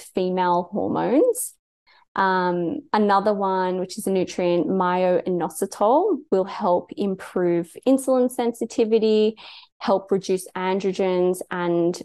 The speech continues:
also assist in restoring ovulation as well, which is helping when we're restoring ovulation. That is restoring the female hormones as well, which are going to then reduce the male hormones too.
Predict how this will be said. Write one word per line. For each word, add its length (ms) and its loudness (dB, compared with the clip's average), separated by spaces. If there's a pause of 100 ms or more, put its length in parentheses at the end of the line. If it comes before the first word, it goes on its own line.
also 360 0
assist 440 -4
in 140 0
restoring 760 -4
ovulation 840 -2
as 220 -4
well, 500 0 (340)
which 180 0
is 140 0
helping 360 2
when 140 2
we're 120 4
restoring 500 -2
ovulation. 840 -4
That 260 0
is 360 2 (480)
restoring 600 2
the 60 2
female 480 0
hormones 680 -2
as 200 -4
well, 500 2
which 220 0
are 60 0
going 260 0
to 300 -4
then 380 0
reduce 540 -2
the 120 -6
male 400 -2
hormones 640 -4
too. 460 -6